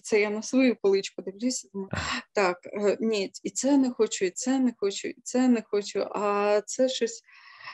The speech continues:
Speaker 1: Е, ввечері ви-, е, випало трохи часу, і я кажу чоловікові: «Смикни мені найтовшу, найтовщу книжку на поличці». Ну, він і смикнув. Це виявилася Елізабет Гілберт,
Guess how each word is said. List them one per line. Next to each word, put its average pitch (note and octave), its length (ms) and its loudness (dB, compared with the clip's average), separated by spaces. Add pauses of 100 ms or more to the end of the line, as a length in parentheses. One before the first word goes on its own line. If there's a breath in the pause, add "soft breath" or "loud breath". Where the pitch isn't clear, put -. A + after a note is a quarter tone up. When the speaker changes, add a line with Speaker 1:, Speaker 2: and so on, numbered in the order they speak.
(320 loud breath)
Speaker 1:
Е, - 40 -4 (480)
ввечері A#3+ 420 4
ви-, A3 180 4
е, G#3+ 520 0
випало A#3 420 2
трохи A#3 300 0
часу, C#4 420 -2
і G3+ 280 -2
я G3+ 220 -2
кажу G#3+ 260 -10
чоловікові: G#3+ 580 -2
«Смикни C4 420 2
мені C4 260 10
найтовшу, G#3+ 680 0 (120)
найтовщу A3+ 600 -2
книжку G#3+ 320 -8
на G3 140 -2
поличці». F#3+ 540 0
Ну, A#3 200 0
він B3+ 200 4
і A#3+ 60 0
смикнув. G3 480 -8
Це - 160 -4
виявилася G3+ 640 0
Елізабет G3 500 -4
Гілберт, A3+ 460 -4